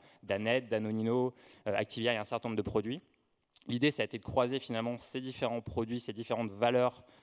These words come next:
euh, de Danone avec, euh, les, euh, les segments. Et donc, on a produit à l'intersection de cette matrice, euh, des contenus. Euh, ce qui est intéressant, c'est que du coup, aujourd'hui, on produit beaucoup plus de contenu que ce qu'on a fait par le passé. Là, vous avez, euh, aujourd'hui, euh,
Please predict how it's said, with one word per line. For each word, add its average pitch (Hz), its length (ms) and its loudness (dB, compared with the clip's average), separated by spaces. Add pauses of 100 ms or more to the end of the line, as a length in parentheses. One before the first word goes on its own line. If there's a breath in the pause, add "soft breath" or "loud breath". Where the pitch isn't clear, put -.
(100)
euh, 107 100 -2
de 107 120 -4
Danone 113 380 -2
avec, 120 500 0 (340 loud breath)
euh, 104 380 2
les, 110 240 0
euh, 104 160 2
les 110 160 -8
segments. 120 400 -2
Et 123 100 -6
donc, 117 160 0
on 117 60 -2
a 107 80 2
produit 131 380 -6
à 120 60 0
l'intersection 135 560 -2
de 131 60 -4
cette - 220 -6
matrice, - 460 -8 (380 loud breath)
euh, 104 200 6
des 127 100 6
contenus. 135 480 -4 (560 loud breath)
Euh, 101 140 4
ce - 80 -2
qui - 80 2
est - 20 6
intéressant, 113 360 2
c'est 156 100 -2
que 123 120 0
du 110 120 -6
coup, 135 140 0
aujourd'hui, 117 240 2
on 131 80 0
produit 113 260 -2
beaucoup 135 240 0
plus 135 220 -6
de 117 80 0
contenu 127 280 -2
que 113 120 -8
ce - 80 -18
qu'on 110 100 -6
a 104 80 -2
fait 120 120 0
par 113 120 4
le 101 60 -2
passé. 147 340 -2 (300 loud breath)
Là, 113 100 4
vous 110 220 2
avez, 110 160 4
euh, 107 460 6
aujourd'hui, 117 600 2 (400 loud breath)
euh, 98 540 2